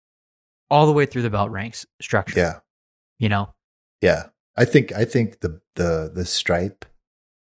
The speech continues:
Speaker 2: and the belt system is without a doubt, a hundred percent the most powerful martial arts system there is. And that's why jujitsu is blown up.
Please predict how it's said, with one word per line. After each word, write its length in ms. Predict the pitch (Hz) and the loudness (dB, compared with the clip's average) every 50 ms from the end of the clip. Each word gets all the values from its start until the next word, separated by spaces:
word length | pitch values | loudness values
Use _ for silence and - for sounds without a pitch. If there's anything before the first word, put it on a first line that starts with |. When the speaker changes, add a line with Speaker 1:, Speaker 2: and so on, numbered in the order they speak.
| _ _ _ _ - | _ _ _ _ -2
Speaker 2:
and 200 | 92 90 87 87 | 0 2 2 2
the 40 | 82 | 2
belt 260 | 78 90 85 85 - | 2 2 2 2 0
system 540 | - - 104 92 - - - 101 98 98 90 | -2 -2 -2 -2 -2 -2 -2 0 0 0 -2
is 440 | 87 87 87 80 80 80 - - - _ _ _ _ _ _ _ _ _ _ _ _ - - _ _ _ - | -4 -6 -6 -6 -8 -8 -10 -10 -14 _ _ _ _ _ _ _ _ _ _ _ _ -16 -16 _ _ _ -2
without 420 | 107 107 95 - - 98 104 101 | 2 2 2 4 4 2 4 2
a 20 | 95 | 0
doubt, 360 | 90 90 90 87 82 - 85 | -2 -2 -2 -2 -4 -6 -6
a 60 | 87 | -6
hundred 340 | 90 95 95 190 190 185 - | -2 0 0 0 -2 -4 -6
percent 400 | 190 180 - - 185 85 - - | -8 -6 -6 -4 -4 -4 -6 -6
the 40 | 87 | -6
most 240 | 87 82 - - | -6 -6 -6 -8
powerful 720 | - - 85 82 82 82 - - - 87 82 80 82 - _ _ _ - | -8 -6 -4 -4 -4 -4 -4 -6 -6 -6 -6 -6 -8 -12 _ _ _ -4
martial 380 | 98 90 85 80 - 82 78 | -2 -2 -2 -2 -2 -2 -2
arts 480 | 78 76 76 - - - - - - - _ _ - | -2 -4 -4 -6 -6 -6 -6 -8 -12 -18 _ _ -12
system 460 | - - - 95 87 - - 87 82 | -8 -4 -2 -2 -2 -2 -4 -6 -6
there 120 | 80 78 78 78 - | -4 -6 -8 -10 -12
is. 240 | - - - - - _ _ _ _ | -14 -14 -14 -14 -16 _ _ _ _
And 160 | 95 98 95 | 0 0 2
that's 220 | 92 92 92 - - | 2 0 0 -2 0
why 160 | 92 85 85 | 0 -2 -2
jujitsu 680 | 82 85 95 90 - 87 78 - - - 78 78 78 82 - | -2 -6 -8 -8 -6 -6 -6 -6 -6 -6 -6 -8 -10 -12 -10
is 380 | 87 85 80 78 82 - - - _ _ _ | -8 -8 -8 -6 -6 -6 -8 -8 _ _ _
blown 360 | 92 90 87 85 80 80 80 | -6 -2 -2 0 0 -2 -4
up. 260 | 73 71 - - - | -6 -10 -12 -16 -20